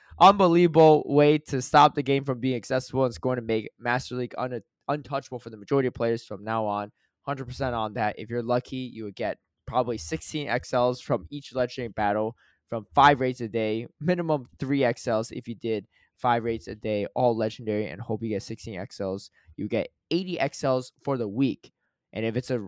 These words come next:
rotation of one week, you'll never max out, and you'll have to wait for when. It could be four rotations of a Pokemon from, from remote raids to max to two ninety-six X Ls. Yeah, I could go out and do more in person, but that does limit people that,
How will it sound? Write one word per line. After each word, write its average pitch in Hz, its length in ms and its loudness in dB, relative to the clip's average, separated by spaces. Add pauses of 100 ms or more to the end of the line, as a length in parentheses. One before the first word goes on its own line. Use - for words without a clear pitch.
(120)
rotation 127 520 -2
of 117 120 -4
one 139 200 4
week, 135 260 0
you'll 104 180 -4
never 135 320 2
max 120 300 0
out, 110 240 2
and 101 100 -6
you'll 101 260 -8
have 117 160 -6
to 117 100 -6
wait 107 360 -4
for 113 100 -6
when. 85 440 -8 (300)
It 117 120 -10
could 120 120 -6
be 95 240 -8 (240)
four 151 200 6
rotations 127 440 -4
of 107 120 -10
a 101 100 -8
Pokemon 101 600 -6 (260)
from, 92 400 -14 (100)
from 110 160 -14
remote 139 300 -2
raids 110 260 0
to - 100 -16
max 110 320 -6
to 104 100 -10 (180)
two 143 380 -10 (120)
ninety-six 113 720 -12
X - 260 -10
Ls. - 320 -10 (380)
Yeah, 139 160 4
I 147 80 6
could 147 160 -4
go 127 140 4
out 120 140 6
and 120 100 -10
do 127 160 -2
more 120 260 0
in 101 140 -6
person, 147 580 0
but 95 300 2 (100)
that 101 220 -4
does 120 240 -2
limit 113 260 -8
people 117 380 -8
that, 95 260 -6